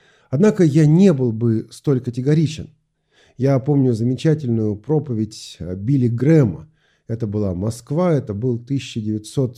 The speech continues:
девяносто второй год. Это был стадион Олимпийский. Огромное число людей на стадионе.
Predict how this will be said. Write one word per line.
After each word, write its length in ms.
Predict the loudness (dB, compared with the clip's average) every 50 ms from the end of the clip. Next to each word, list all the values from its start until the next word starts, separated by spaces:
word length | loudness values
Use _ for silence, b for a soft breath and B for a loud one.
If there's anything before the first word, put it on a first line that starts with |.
| -16 -20 _
девяносто 540 | -6 -2 0 2 2 2 2 0 -2 -6 -10
второй 400 | -10 -8 -6 -2 0 0 0 0
год. 400 | 2 4 4 4 4 0 -4 -14 _ _ _ _ _ _ _ _ _
Это 220 | -6 -4 -2 -2
был 400 | 0 2 2 2 2 0 -4 -10
стадион 500 | -12 -8 -2 0 2 4 4 2 0 0 0
Олимпийский. 1040 | 2 2 4 2 2 0 -2 -2 0 0 0 -2 -4 -8 -8 -8 -8 -8 -8 -10 _ _ _ _ _ _ _ _ _ _
Огромное 760 | -6 -6 -2 2 4 6 6 6 6 6 6 6 6 6 4
число 440 | 2 0 -6 -8 -8 -6 -4 -4 -2
людей 360 | -2 -2 -2 0 2 2 2
на 160 | 2 0 -4
стадионе. 760 | -6 -6 -10 -10 -6 -2 0 2 2 2 2 2 0 -4 -10